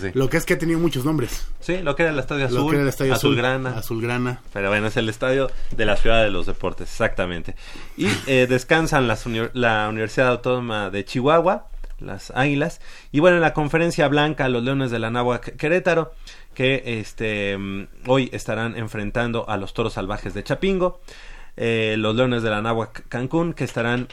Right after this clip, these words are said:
Speaker 1: vis-, este, recibiendo a los Potros Salvajes de la Universidad Autónoma del Estado de México,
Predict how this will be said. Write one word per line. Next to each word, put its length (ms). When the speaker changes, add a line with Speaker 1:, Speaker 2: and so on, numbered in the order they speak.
Speaker 1:
vis-, 380
este, 340
recibiendo 500
a 20
los 160
Potros 300
Salvajes 420
de 100
la 100
Universidad 420
Autónoma 420
del 100
Estado 300
de 80
México, 500